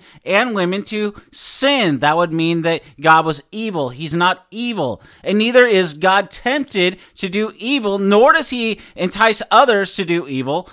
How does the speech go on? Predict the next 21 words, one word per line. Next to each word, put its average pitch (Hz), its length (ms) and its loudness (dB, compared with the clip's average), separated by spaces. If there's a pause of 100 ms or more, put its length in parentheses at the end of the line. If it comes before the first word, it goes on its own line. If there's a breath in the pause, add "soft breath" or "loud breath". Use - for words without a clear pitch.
(140 loud breath)
That 185 420 4
would 226 140 0
be 220 100 -2
evil 196 380 -2
too. 247 560 -6 (720 soft breath)
And 226 160 -2
yet 247 200 2
we 262 160 -4
need 262 180 -2
to 285 80 -6
come 277 260 -4
back 190 300 2
and 214 100 -4
we 220 100 -4
need 208 200 -4
to 233 80 -8
say 202 220 -2
God 170 420 -2
does 165 320 -4
test - 460 -10
people. 110 440 -10